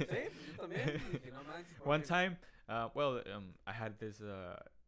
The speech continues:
Speaker 2: what's it, what's it called? Stella, S-,
Speaker 1: Stella Rosa.
Speaker 2: Stella Rose, yeah. Um, and, um, I was, I, I was feeling like drinking, and I finished the whole bottle. It's just
Speaker 1: Sí.
Speaker 2: like, "Fuck it, I'm just gonna drink it all."
Speaker 1: Sí, se acaba de volar.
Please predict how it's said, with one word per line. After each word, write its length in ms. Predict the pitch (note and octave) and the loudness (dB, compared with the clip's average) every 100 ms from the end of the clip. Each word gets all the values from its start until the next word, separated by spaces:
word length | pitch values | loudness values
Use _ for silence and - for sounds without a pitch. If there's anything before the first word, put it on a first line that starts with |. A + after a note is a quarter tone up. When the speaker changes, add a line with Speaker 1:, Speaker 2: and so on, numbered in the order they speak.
| - | -8
Speaker 2:
what's 260 | G#2+ F2+ | -8 -8
it, 100 | G#2 - | -12 -10
what's 180 | G#2 G#2+ | -10 -10
it 100 | - | -10
called? 260 | F#2+ F2+ - | -10 -10 -12
Stella, 500 | - G#2 B2 B2+ B2+ - _ _ | -10 -6 -6 -6 -8 -12 _ _
S-, 180 | - - - | -18 -16 -6
Speaker 1:
Stella 220 | A#2+ A#2+ | -4 -4
Rosa. 200 | C3 - | -6 -2
Speaker 2:
Stella 320 | A#2+ B2 A#2+ | 0 2 0
Rose, 360 | A2+ E3 G#3 - | 2 0 0 -4
yeah. 200 | B2+ F3+ - - _ - | -4 -4 -8 -20 _ -18
Um, 300 | - - - - - - - - - A2 | -16 -14 -14 -16 -18 -20 -20 -20 -14 -8
and, 280 | F#2 F2 | -8 -8
um, 300 | E2+ E2 G2+ - _ _ _ - | -8 -10 -12 -18 _ _ _ -14
I 60 | |
was, 160 | A#2+ C3 | -12 -12
I, 240 | G#2 A2 G#2+ | -12 -12 -10
I 20 | |
was 140 | A2 | -12
feeling 200 | - A2+ | -10 -10
like 200 | G#2+ F#2+ | -10 -12
drinking, 400 | - A#2+ B2+ - F#2 _ _ - _ _ - - - - | -12 -14 -14 -18 -20 _ _ -20 _ _ -20 -20 -20 -16
and 300 | - F2+ F2 - - - - | -10 -8 -8 -12 -16 -18 -10
I 80 | G#2 | -10
finished 320 | - C#3 - | -8 -10 -10
the 80 | A#2 | -10
whole 160 | A2+ B2+ | -8 -8
bottle. 320 | C#3 C3+ A#2+ - _ - - C3 | -8 -8 -10 -16 _ -20 -20 -16
It's 80 | B2+ | -12
just 140 | B2+ | -12
Speaker 1:
Sí. 60 | C#3 | -12
Speaker 2:
like, 100 | C3+ - | -16 -12
"Fuck 180 | D3+ - | -12 -12
it, 40 | |
I'm 100 | A#2 | -14
just 180 | - - | -14 -8
gonna 140 | B2 | -6
drink 260 | G#2+ A#2 A2+ | -4 -4 -4
it 80 | G#2+ | -4
all." 100 | G#2 | -4
Speaker 1:
Sí, 120 | F3 | -6
se 60 | - | -12
acaba 280 | - B2 B2+ | -12 -10 -8
de 40 | |
volar. 240 | B2 - | -8 -8